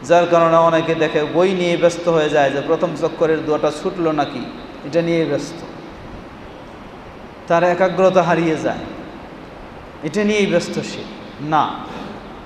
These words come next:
এই ব-, এটা কখনো ঠিক নয়, বরং এটা বেদাত হবে। আপনি এখান থেকে চলে এই পর্যন্ত আসতে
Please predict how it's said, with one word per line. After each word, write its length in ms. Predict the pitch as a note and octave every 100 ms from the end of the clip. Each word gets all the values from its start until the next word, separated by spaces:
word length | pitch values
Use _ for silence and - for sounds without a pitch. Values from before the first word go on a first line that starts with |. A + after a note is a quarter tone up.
| - -
এই 220 | C#3+ D3+
ব-, 180 | D3 - - - - -
এটা 180 | C#3+ C#3+
কখনো 380 | F3 F#3 E3 D#3 -
ঠিক 120 | D3+ D#3 D3
নয়, 200 | B2+ B2 A2+
বরং 220 | C3+ D3
এটা 140 | C#3+ D3+
বেদাত 440 | E3 E3+ F#3 F#3
হবে। 260 | D#3 B2 - - - - - - - - - - -
আপনি 400 | C#3+ D#3 F3+ F#3
এখান 380 | F3 F3 C#4+
থেকে 260 | B3 A#3 G3+
চলে 440 | - E3+ D#3 D#3+
এই 500 | D#3 D#3 F#3 A#3 G#3 F3+
পর্যন্ত 500 | E3+ - E3 D#3 D#3
আসতে 680 | C#3 C3+ - - G#3+ C4